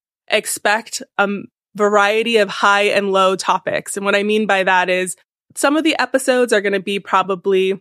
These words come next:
really light and fun and just maybe we'll, we'll be talking about skincare. Maybe we'll be talking about, I don't know, some crazy trends that are happening on TikTok. There's always something crazy happening on TikTok.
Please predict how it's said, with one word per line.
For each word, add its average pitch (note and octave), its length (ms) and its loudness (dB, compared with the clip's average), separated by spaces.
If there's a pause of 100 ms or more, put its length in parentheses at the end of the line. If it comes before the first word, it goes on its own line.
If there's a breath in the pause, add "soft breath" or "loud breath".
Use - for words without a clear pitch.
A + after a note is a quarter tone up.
really D#4 220 4
light A3 380 0
and A3 180 -2
fun G3 400 0
and G3 260 -2
just G3+ 400 -2
maybe G#3 300 0
we'll, G#3 260 2
we'll G#3 200 2
be G#3+ 160 -2
talking G#3 400 0
about G#3 240 0
skincare. G#3 800 0
Maybe G3+ 280 -2
we'll G3+ 140 2
be G#3 120 -4
talking G#3 480 -2
about, G3 500 0 (360)
I G3 220 0
don't F#3+ 140 -2
know, E3+ 300 2
some G#3+ 320 0
crazy A3 420 0
trends G3 400 -2
that G#3 80 2
are G3+ 80 2
happening G3 360 -2
on G3 120 2
TikTok. G3 480 0
There's F#3 120 -4
always F3+ 280 -2
something F#3 180 -12
crazy - 260 -6
happening - 300 -6
on - 100 -4
TikTok. - 400 -8